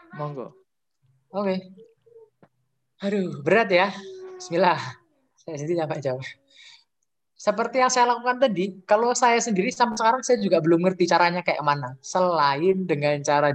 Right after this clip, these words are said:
Speaker 2: diam dan mendoakan saja. Ya.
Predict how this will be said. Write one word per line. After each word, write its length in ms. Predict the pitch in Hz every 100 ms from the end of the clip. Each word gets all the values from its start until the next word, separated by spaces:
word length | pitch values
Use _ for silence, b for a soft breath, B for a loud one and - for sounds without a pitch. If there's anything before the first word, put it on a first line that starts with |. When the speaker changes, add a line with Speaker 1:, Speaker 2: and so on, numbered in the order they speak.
| -
Speaker 2:
diam 680 | - 131 127 165 185 196 196 B _
dan 320 | - 185 196 185
mendoakan 580 | 175 160 147 - 160
saja. 460 | 156 170 139 139 131 131 _ _ _ _ _ _ _
Ya. 220 | 156 -